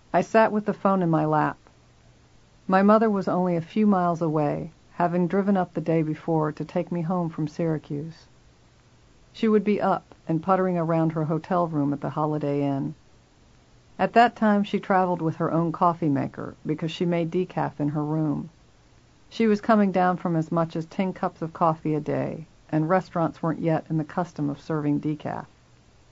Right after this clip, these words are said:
Before she had dropped me off at Ken Child's house the evening before,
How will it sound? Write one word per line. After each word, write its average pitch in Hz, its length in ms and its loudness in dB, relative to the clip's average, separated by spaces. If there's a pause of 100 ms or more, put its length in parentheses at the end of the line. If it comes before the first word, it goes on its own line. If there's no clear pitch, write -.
(1000)
Before 247 320 4
she 269 160 -2
had 220 80 0
dropped 202 240 4
me 185 140 0
off 175 200 2
at - 140 -8
Ken 190 220 -2
Child's 170 420 0
house 139 280 -2
the - 220 -4
evening 170 320 0
before, 147 600 -4